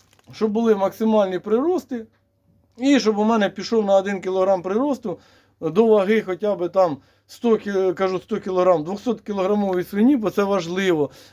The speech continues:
О, бо сто кілограмова свиня в нас може вийти там двісті двадцять кілограм, двісті сорок, двісті п'ятдесят корму з'їсть,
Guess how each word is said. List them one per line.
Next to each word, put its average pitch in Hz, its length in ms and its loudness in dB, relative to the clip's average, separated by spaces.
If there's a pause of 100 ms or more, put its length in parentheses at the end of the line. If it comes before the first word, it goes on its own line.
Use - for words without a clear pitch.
О, 170 260 4
бо 156 200 -2
сто 214 180 0
кілограмова 185 540 2
свиня 185 280 -2
в 165 60 0
нас 170 140 0
може 170 220 0
вийти 170 320 -2
там 147 160 0
двісті 165 280 -6
двадцять 226 340 2
кілограм, 190 500 -2
двісті 147 280 -10
сорок, 220 320 -2
двісті 160 280 -8
п'ятдесят 226 440 0
корму 214 340 -2
з'їсть, 196 340 -6